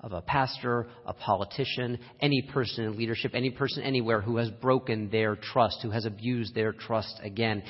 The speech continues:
It can feel like that kid's game, Chutes and Ladders. Remember that? You gotta climb up. A ladder takes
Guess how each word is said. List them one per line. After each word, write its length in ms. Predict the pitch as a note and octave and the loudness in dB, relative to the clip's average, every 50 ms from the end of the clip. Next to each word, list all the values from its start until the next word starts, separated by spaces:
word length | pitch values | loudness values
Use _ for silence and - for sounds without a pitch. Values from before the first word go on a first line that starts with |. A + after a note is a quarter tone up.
| - - - | -10 -6 -4
It 100 | - B2+ | -2 -2
can 100 | - B2+ | -2 0
feel 140 | - D#3 D3 | 4 6 6
like 140 | C#3 C3+ - | 6 8 6
that 180 | C3+ B2+ - | 4 4 4
kid's 200 | - D#3 C#3+ - | 2 0 0 0
game, 200 | - C#3+ C#3 C3+ B2+ | 2 2 2 2 2
Chutes 260 | - - C#3 C#3 - | 0 -2 -2 -2 0
and 100 | C3 B2 | 0 2
Ladders. 380 | B2+ B2+ C3+ D3 E3 E3+ - - - - - - _ _ _ _ _ _ - | 4 2 2 2 -2 -6 -6 -10 -14 -18 -20 -20 _ _ _ _ _ _ -6
Remember 200 | - C3 C#3+ D#3 | -4 0 4 6
that? 380 | F#3 G3 F#3+ - - - - - - - - _ - _ _ _ _ _ _ _ _ _ | 6 6 6 2 -4 -14 -18 -20 -20 -20 -20 _ -20 _ _ _ _ _ _ _ _ _
You 80 | - - | -10 -8
gotta 200 | - - - - | -8 -8 -4 0
climb 320 | - D3+ D#3 F3 F3+ E3+ | 4 6 6 6 8 8
up. 260 | G3 G3 C3+ - - - | 8 8 8 6 4 -6
A 40 | - | -2
ladder 380 | G#2 A2 B2+ C#3 F3 F#3+ F#3 F#3 | 4 8 8 10 10 8 6 2
takes 320 | F3+ - F3 F3 E3+ F3 | 0 2 0 0 0 0